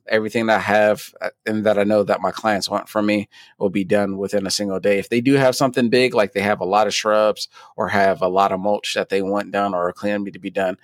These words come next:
those can be spaced out off of two different Mondays. They don't have to be a Monday, Tuesday deal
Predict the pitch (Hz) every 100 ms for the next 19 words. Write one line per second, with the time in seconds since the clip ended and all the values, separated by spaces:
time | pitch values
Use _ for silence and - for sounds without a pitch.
0 | - _ 131 127 135 131 - 127 123 -
1 | 117 113 104 - 104 - 123 117 101 98
2 | 98 98 90 87 95 98 92 92 - 87
3 | 87 85 87 98 92 90 - 110 - 87
4 | 98 92 -